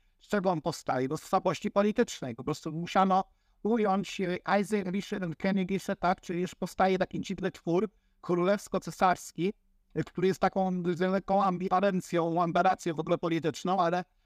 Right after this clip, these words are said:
on powstaje po to, żeby ocalić się jak gdyby z posiadania Habsburgów. I on powstaje na skutek wojny w-, y, austriacko, y, niemieckiej, złamanie tej potęgi. Po drodze jest też złamanie,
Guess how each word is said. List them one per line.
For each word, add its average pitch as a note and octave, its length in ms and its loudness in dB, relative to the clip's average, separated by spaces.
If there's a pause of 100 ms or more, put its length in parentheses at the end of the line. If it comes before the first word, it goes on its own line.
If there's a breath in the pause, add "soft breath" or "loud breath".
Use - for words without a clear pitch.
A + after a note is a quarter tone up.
(100)
on F#3+ 200 0
powstaje G3 420 2
po F#3 120 0
to, F#3+ 100 -4
żeby G3 220 0
ocalić G#3 520 2
się E3+ 140 -2
jak D#3 80 -2
gdyby D#3 220 -2
z - 80 -12 (160)
posiadania C#3+ 420 -2
Habsburgów. B2 640 -6 (280)
I C#3+ 100 2
on G#3 100 2
powstaje A3 340 2
na G#3+ 100 2
skutek F#3+ 460 -4
wojny F3 340 2
w-, G3 80 -8
y, F#3 360 -2
austriacko, F#3 880 0 (240)
y, G#3+ 60 -4
niemieckiej, C4+ 540 -2 (100)
złamanie G3 400 0
tej B3 120 -2
potęgi. A3+ 560 -2 (320)
Po G3 120 2
drodze F3 260 2
jest - 100 -2
też G#3 180 -4
złamanie, F#3 560 0